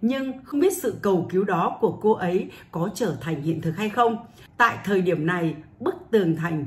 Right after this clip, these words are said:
bảo vệ cho cô ấy, người ta vẫn tình nghi đó là một ông chủ rất giàu có của một tập đoàn nước giải khát có thể gọi là số một Việt Nam.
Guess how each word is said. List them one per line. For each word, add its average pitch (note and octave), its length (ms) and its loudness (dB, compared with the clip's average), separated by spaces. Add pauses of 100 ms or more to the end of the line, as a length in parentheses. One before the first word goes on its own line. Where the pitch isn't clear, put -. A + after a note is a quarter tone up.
(260)
bảo D3+ 480 -2
vệ D#3+ 240 2
cho G#3+ 160 -10
cô G#3 140 -2
ấy, E3 340 0 (380)
người F#3+ 240 2
ta B3 300 2
vẫn A#3 100 0 (180)
tình F#3+ 360 4
nghi B3 260 0 (240)
đó E3+ 360 -4
là D3 300 -4 (180)
một F#3 200 2 (140)
ông D4 200 0 (100)
chủ E3+ 320 -2 (280)
rất - 340 -6
giàu F3 340 -2
có D#3 320 -8 (200)
của F#3 120 0
một D#3 240 0
tập - 280 -2
đoàn D#3+ 320 0 (160)
nước D4+ 240 2
giải G3 280 -2
khát D#4+ 300 -6 (460)
có D4 100 -12
thể C#4 140 2
gọi E3+ 300 0
là E3 200 0
số F#3 340 -4
một A3 380 0
Việt D#3 240 -4
Nam. G3+ 320 0